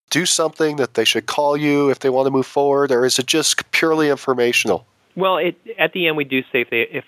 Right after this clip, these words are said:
Speaker 2: if they have any questions, and we certainly give our telephone number and, and, and our email out. And it, but there's some of them we do have call to action on, but regularly, no, not, not really. I mean, it's, it's mostly, it's mostly informational.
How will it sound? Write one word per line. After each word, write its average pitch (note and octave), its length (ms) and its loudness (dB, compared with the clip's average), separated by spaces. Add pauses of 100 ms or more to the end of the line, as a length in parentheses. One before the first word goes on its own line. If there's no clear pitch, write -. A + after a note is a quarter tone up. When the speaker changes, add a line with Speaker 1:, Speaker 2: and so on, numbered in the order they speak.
Speaker 2:
if C3 180 -10
they A#2+ 80 0
have A2+ 120 0
any A#2 100 -2
questions, A2+ 560 -4
and A2+ 100 -16
we A2 100 -10
certainly A2+ 260 -6
give G#2+ 120 0
our G#2 100 4
telephone G#2+ 360 -4
number G#2+ 220 -2
and, G#2+ 80 -2
and, G#2+ 260 -8
and A2 180 -4
our G#2+ 100 2
email A2 340 -2
out. G#2+ 200 0
And C3 100 2
it, C#3+ 180 -4
but D#3+ 160 2
there's E3 160 0 (1080)
some A3+ 160 0
of E3 100 -2
them C3 160 0
we B2 120 -2
do A#2+ 160 0
have A#2 260 0
call A2 220 0
to A2+ 60 0
action A2 500 -2 (180)
on, A2+ 320 -2
but A#2 160 0 (380)
regularly, C#3+ 580 2
no, A3 220 0
not, A#2+ 300 0
not A#2+ 220 -2
really. A2 360 -2
I A2 60 0
mean, A#2+ 120 -4
it's, A#2+ 120 -6 (120)
it's C3 200 -4
mostly, C3 500 -2
it's - 220 -12
mostly B2 340 -6
informational. G#2 680 -6